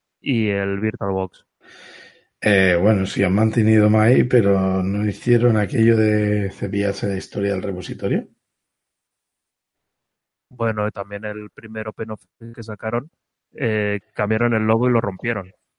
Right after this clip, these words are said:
Speaker 2: Sí, sí, sí. Cierto.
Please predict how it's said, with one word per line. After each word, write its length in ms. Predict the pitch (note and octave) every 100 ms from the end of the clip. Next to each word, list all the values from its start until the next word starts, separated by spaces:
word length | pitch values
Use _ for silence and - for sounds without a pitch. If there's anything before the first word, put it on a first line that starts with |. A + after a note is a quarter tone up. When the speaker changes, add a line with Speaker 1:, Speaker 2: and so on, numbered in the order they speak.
| _
Speaker 2:
Sí, 760 | _ _ - - - G#2 F#2 A2
sí, 200 | - A#2
sí. 160 | - - - _ _ _ _
Cierto. 500 | _ - F#2+ - F#2